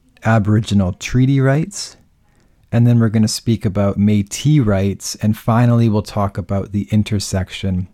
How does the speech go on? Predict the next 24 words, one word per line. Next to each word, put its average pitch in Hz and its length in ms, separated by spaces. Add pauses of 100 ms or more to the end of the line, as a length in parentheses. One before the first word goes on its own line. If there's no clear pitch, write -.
of 98 140
the 98 100
Charter 95 680
and 95 320
Aboriginal 90 920
rights. 90 600 (300)
So 131 360
the 123 160
duty 160 300
to 196 120
consult 104 840 (280)
is 104 480 (400)
discussed - 720 (100)
and 98 420 (380)
described 98 720
and 92 340 (760)
delineated 101 920
in 104 280
the 98 340 (320)
very 127 300
important 107 600
Haida 104 460
Nation 92 600
case. - 640